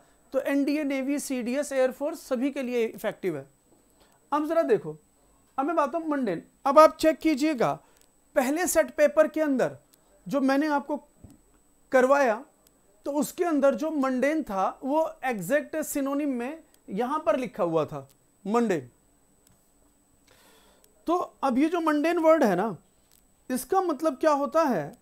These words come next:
Mundane का मतलब हो जाएगा earthly। Earthly का मतलब सांसारिक, जो संसार में न-,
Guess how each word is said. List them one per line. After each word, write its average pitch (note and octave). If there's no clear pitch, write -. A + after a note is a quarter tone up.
Mundane C4+
का E4+
मतलब D4
हो B3
जाएगा A#3
earthly। A#3
Earthly D4
का E4
मतलब D#4+
सांसारिक, C#4+
जो F4
संसार D4+
में F4+
न-, C4+